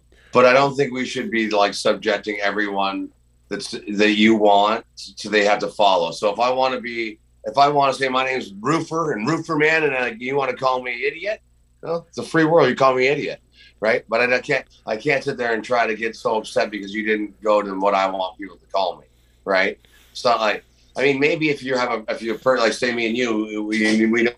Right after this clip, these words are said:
know each other, and I say, "Hey, Tanner, we know each other. This is what I want you to call me." Okay, that's your friendship, and you'll understand that. But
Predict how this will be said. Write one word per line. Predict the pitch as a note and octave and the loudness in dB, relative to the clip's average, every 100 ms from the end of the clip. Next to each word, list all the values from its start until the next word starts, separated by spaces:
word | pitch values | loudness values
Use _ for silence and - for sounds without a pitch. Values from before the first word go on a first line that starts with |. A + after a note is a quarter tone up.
| _ B2+ | _ 0
know | C3+ | 0
each | B2 G#2+ | 2 0
other, | F#2 F#2 | 0 2
and | |
I | G2 | 0
say, | G2+ G2+ | 0 -4
"Hey, | G2+ A2 F#2+ | -6 -8 -8
Tanner, | G#2 G2 G2+ G#2 | -4 -4 -4 -8
we | |
know | G2+ G#2 | -4 -2
each | G#2 - | -2 -4
other. | G2 | -8
This | G2+ | -4
is | |
what | G2+ | 0
I | G2 | 2
want | F#2+ F#2 | 2 -2
you | |
to | - | -2
call | G#2+ | -4
me." | G#2 | -2
Okay, | A2+ A2 G#2 | -4 -4 -2
that's | G#2 - | -4 -6
your | G#2 - | -12 -8
friendship, | - A2 G#2+ F2 F2 | 0 0 0 -8 -10
and | F#2 | -2
you'll | F#2+ | 0
understand | F#2 E2+ - G#2+ G#2+ | 0 -4 -4 -2 0
that. | F2 D#2 | -4 -6
But | F2+ E2+ | -6 -8